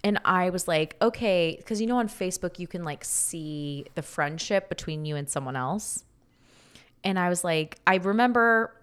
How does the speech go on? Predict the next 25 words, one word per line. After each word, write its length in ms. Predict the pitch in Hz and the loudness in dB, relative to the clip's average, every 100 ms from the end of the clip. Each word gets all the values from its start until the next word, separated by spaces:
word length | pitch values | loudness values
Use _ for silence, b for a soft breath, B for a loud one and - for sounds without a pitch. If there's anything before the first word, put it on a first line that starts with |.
| _ | _
there's 220 | - 190 190 | 0 0 2
one 200 | 220 226 | 2 2
that 100 | 202 | 0
stands 340 | - 175 165 | 0 0 2
out. 220 | 147 143 | 2 2
I'm 60 | 147 | 0
sure 180 | - 156 | -2 -4
it's 140 | - | -2
the 60 | 160 | 0
one 140 | 160 | 0
you 120 | 151 | 0
remember 320 | 147 147 139 143 | -2 -4 -4 -6
too. 220 | - 147 | -4 -2
But 80 | 156 | -2
I 20 | |
was 80 | 160 | -4
like, 100 | 190 | -2
"I'm 80 | 226 | -2
sure 280 | - 370 403 | -2 0 2
there 140 | 427 | 4
were 180 | 302 202 - | 4 4 2
others 540 | 160 156 - - - | -2 0 -2 -2 -6
that 140 | - - | -6 -6
we 100 | 151 | -8
did." 400 | 55 55 - | -6 -6 -6